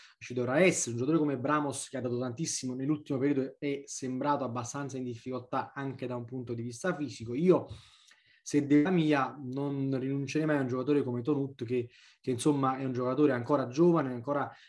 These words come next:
ehm, nel pieno della sua maturità agonistica, che ha fatto molto bene anche in nazionale, che può essere ancora una, sicuramente uno dei leader di questa squadra. Poi tra, tra gli stranieri probabilmente Theodore, pro-, pro-, probabilmente Watt, anche cifre alla mano,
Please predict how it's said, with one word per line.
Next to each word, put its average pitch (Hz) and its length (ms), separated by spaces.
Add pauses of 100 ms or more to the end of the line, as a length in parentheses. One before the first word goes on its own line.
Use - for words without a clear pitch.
ehm, 123 460
nel 131 260
pieno 170 220
della 139 160
sua 143 140
maturità 135 480
agonistica, 151 680
che 143 140
ha 127 160
fatto 139 420
molto 135 320
bene 131 280
anche 127 220
in 127 60
nazionale, 143 560
che 117 180
può 165 160
essere 127 320
ancora 139 320
una, 135 220
sicuramente 143 800
uno 139 140
dei 135 120
leader 139 220
di 117 100
questa 117 240
squadra. 104 460
Poi 151 200
tra, 127 240 (420)
tra 135 140
gli 147 100
stranieri 165 480
probabilmente 139 1000 (260)
Theodore, 139 520
pro-, 127 260
pro-, 123 200
probabilmente 135 500
Watt, 151 380 (140)
anche 170 340
cifre 135 280
alla 165 220
mano, 143 400